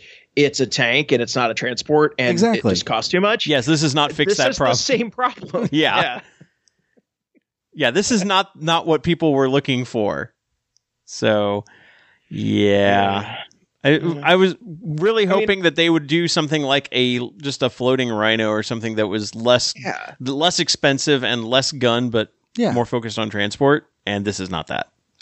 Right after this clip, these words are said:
Speaker 2: Well, maybe
Speaker 1: I mean
Speaker 2: they're gonna wait to get a f-, good transport until they get a good assault unit, 'cause that's the really thing you want a transport for.
Speaker 3: Right.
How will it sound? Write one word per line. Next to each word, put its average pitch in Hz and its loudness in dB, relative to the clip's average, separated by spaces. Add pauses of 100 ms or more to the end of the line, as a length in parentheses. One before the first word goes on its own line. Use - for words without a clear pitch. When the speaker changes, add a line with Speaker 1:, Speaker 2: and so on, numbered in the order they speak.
(120)
Speaker 2:
Well, 190 -2
maybe 196 0
Speaker 1:
I 226 0
mean 220 -2
Speaker 2:
they're 202 0
gonna 180 0
wait 131 -2
to 156 -2
get 147 0
a 135 -2 (200)
f-, - -20 (160)
good 156 -2
transport 170 0 (440)
until 147 2
they 135 4
get 127 2
a 131 -2
good 120 0
assault 110 0
unit, 139 0 (280)
'cause 147 -2
that's 196 -2
the 147 -2
really 143 0
thing 135 -2
you 123 0
want 120 0
a 110 -2
transport 104 -8
for. 80 -6
Speaker 3:
Right. 98 0